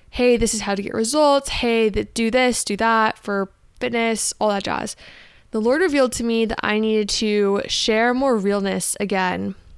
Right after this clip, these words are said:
on TikTok and really share my true authentic self with a lot of more speaking videos, a lot more personality content, all that jazz. So long story short is I've been running the TikTok again now for the past week, and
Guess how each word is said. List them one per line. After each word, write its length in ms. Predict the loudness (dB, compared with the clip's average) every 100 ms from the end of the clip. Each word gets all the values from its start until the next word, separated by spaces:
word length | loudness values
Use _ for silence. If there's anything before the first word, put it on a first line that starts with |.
| -14 -6
on 120 | -4
TikTok 600 | -4 -4 -2 0 -2 -6 -6
and 440 | -2 0 0 -2 -4 -14 -20 -20 -20 -20 _ _ 0
really 260 | 2 4
share 420 | 2 2 2 2
my 240 | 2 0 0
true 300 | -2 0 0
authentic 400 | 0 -2 -4 -4
self 560 | -2 0 0 -2 -4
with 180 | -6 -4
a 60 | -2
lot 200 | -2 -2
of 60 |
more 160 | -2 -2
speaking 500 | -2 -4 -4 -2 0
videos, 720 | 0 0 0 2 2 0 -2 -4
a 40 |
lot 160 | -4 -4
more 100 | -4
personality 680 | -4 -4 -4 0 2 2
content, 560 | -2 -2 -2 -2 -4 -4
all 120 | -2
that 140 | -2 0
jazz. 280 | 0 0 0
So 280 | 2 0 -2 -10 -16 -18 -6
long 240 | 0 2 2
story 240 | 2 2
short 440 | 2 0 0 0 0
is 120 | -2
I've 320 | 2 2 2
been 160 | 0 0
running 260 | 2 0 0
the 60 |
TikTok 360 | -2 -4 -4 -4
again 380 | -2 -2 0 0
now 220 | 0 -2
for 120 | -2
the 80 | -4
past 500 | -4 -2 -2 -4 -4
week, 580 | -4 -2 -2 -2 -8 -6
and 440 | -2 0 2 0